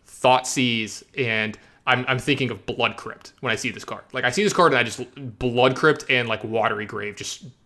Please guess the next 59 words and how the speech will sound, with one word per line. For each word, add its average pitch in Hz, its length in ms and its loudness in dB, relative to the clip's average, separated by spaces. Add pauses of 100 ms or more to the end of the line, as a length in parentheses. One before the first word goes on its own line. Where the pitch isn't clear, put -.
(220)
shout 117 440 4
out 104 160 -4
to 117 60 -12
me. 110 80 -12
Or 113 100 -8
maybe 147 180 0
you 165 60 -4
play 202 160 0
a 208 60 2
red 202 320 0
version, 127 320 0
I - 20 -4
mean, 143 140 2
a - 20 -4
green 170 260 0
version 120 300 -2
too, 117 340 2 (280)
with 131 120 4
all 147 100 2
these 160 120 0
cards 165 380 0
that, 135 80 -8
like, 123 180 -4 (320)
there's 185 200 4
gotta 208 220 4
be 214 100 4
some 196 160 2
more 175 140 0
cards 143 300 0
in 131 60 0
this 123 100 -2
format 120 340 -2
that 110 340 -10
deal 147 280 2
some 151 300 0
damage 127 380 0
to 180 100 -6
you, 190 200 0
but 139 260 -4
also 147 300 0
really 139 380 2
aggressively 120 680 0
attack 113 440 0
your 117 140 -8
opponent. 123 460 -6 (720)
And 139 140 0
that 127 100 0
this 135 100 -2
card 151 240 0
can 143 100 -2
just 123 120 -6
be 123 100 -2
a 110 40 -2
part 202 260 0
of, 131 180 2
because 127 200 0
here's 156 200 -2
the 127 60 -14
thing. 117 160 -2